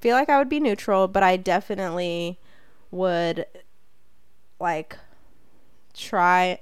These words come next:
I don't know if I would stay neutral, but I would start out neutral, and then I would try to hear both sides and then kind of tell each person where each person is coming from. I would try to definitely, I'm with him, like, diffuse the situation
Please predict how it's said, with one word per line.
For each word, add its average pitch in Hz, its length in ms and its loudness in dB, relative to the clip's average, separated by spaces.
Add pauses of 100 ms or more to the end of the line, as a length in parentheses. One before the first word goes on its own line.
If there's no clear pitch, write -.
I 226 140 4
don't 240 140 0
know 190 100 0
if 196 100 -4
I 175 120 0
would 175 120 -4
stay 175 300 -4
neutral, 175 400 -10
but 175 100 -4
I 175 140 4
would 175 140 -2
start 190 360 2
out 180 220 4
neutral, 165 400 -4
and 160 160 -2
then 165 80 -6
I 165 80 -4
would 165 120 -6
try 175 140 -2
to 170 80 -4
hear 175 160 -4
both 165 200 -4
sides 170 440 -2
and 165 80 -10
then 160 140 -8
kind 160 240 -8
of 160 140 -8 (440)
tell 202 200 2
each - 240 -10
person 180 420 -4
where 165 180 -4
each 156 280 -10
person 156 260 -10
is 160 120 -14
coming 202 300 -10
from. 196 320 -4
I 180 120 0
would 180 140 -2
try 208 260 2
to 170 220 0
definitely, 170 680 -4
I'm 170 120 -2
with 170 140 -4
him, 170 240 -4
like, 170 160 -4
diffuse 180 400 -8
the 185 80 -12
situation 165 800 -6